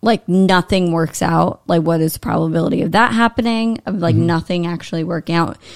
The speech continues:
Speaker 1: You learning absolutely nothing. You've grown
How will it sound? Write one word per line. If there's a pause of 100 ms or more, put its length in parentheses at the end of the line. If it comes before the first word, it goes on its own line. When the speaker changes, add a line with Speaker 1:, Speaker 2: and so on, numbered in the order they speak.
(100)
Speaker 1:
You
learning (100)
absolutely
nothing. (480)
You've
grown